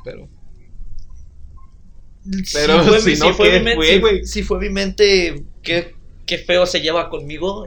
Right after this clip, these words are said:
Speaker 2: Y
Speaker 1: Qué
Speaker 2: si
Speaker 1: buen
Speaker 2: fue algo
Speaker 1: delirium
Speaker 2: más,
Speaker 1: tremens, güey, sí.
Speaker 2: y si no fue mi mente, pues lo único que podría decir es que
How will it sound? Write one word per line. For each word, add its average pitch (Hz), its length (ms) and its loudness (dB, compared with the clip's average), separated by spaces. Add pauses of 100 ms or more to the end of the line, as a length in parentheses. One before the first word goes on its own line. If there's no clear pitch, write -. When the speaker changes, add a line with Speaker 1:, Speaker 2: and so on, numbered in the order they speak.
Speaker 2:
Y - 40 -16
Speaker 1:
Qué 127 80 -2
Speaker 2:
si 120 100 -4
Speaker 1:
buen 127 100 -2
Speaker 2:
fue 180 120 6
algo - 80 8
Speaker 1:
delirium 135 200 2
Speaker 2:
más, - 80 -2
Speaker 1:
tremens, 131 420 0
güey, 131 160 0
sí. 120 140 -8 (260)
Speaker 2:
y 180 240 -2
si 160 520 -10
no 202 560 -4 (160)
fue 165 240 -6
mi 175 120 -10
mente, 175 720 -10 (920)
pues 151 240 -4
lo 160 80 -4
único 180 240 -6
que 175 100 -10
podría 165 300 -6
decir 170 320 -8
es 165 100 -8
que 160 640 -8